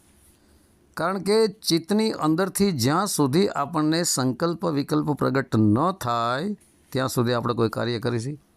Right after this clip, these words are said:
સંકલ્પ વિકલ્પ શાંત હોય તો કોઈ કામ થાય. તો એમ સંકલ્પ પ્રગટ થયો, એક સંકલ્પ માત્રથી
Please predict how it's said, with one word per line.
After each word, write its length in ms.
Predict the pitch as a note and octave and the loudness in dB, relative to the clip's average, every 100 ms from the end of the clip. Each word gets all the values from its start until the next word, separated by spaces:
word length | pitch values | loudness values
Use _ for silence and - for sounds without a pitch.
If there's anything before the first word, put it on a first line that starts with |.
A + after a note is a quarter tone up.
| _ _ _ _ _ _ | _ _ _ _ _ _
સંકલ્પ 440 | - C3 C#3 C#3+ C#3 | -2 0 0 -2 -2
વિકલ્પ 320 | C3 C#3 A#2+ | 0 -2 -4
શાંત 340 | - C3 B2+ | -4 -4 -2
હોય 100 | C3 | -2
તો 60 | A2+ | 0
કોઈ 160 | B2+ A#2 | -2 0
કામ 200 | A#2 A#2 | -2 -2
થાય. 280 | G#2 A2+ C#3+ - _ _ _ _ _ _ _ _ _ _ _ _ | -4 -6 -8 -12 _ _ _ _ _ _ _ _ _ _ _ _
તો 60 | G#3+ G#3+ F#3 | -2 0 0
એમ 260 | G#3 A#3 A#3 A#3+ B3 B3+ - _ _ _ | 2 2 0 -2 -4 -6 -10 _ _ _
સંકલ્પ 880 | - - D#3+ F3 E3 A3 B3 A#3+ - A#3 | -4 -2 0 -2 -2 -2 0 -2 -2 -2
પ્રગટ 400 | F#3 E3+ F#3 G#3+ G#3 | 0 0 0 0 -2
થયો, 360 | - A3 B3 D#3+ D#3+ C4+ E4+ - _ _ _ _ _ _ _ _ _ _ _ _ _ _ _ | -2 0 2 2 2 0 -4 -12 _ _ _ _ _ _ _ _ _ _ _ _ _ _ _
એક 160 | D3 C#3+ - | -2 -2 -2
સંકલ્પ 600 | - C#3 C#3 D#3 D3+ - C#3 A#2+ | -2 -2 -2 -2 -2 -2 -2 0
માત્રથી 800 | A2+ B2 - C3+ C#3+ - D3+ D#3+ | 0 -2 -2 -2 -2 2 2 4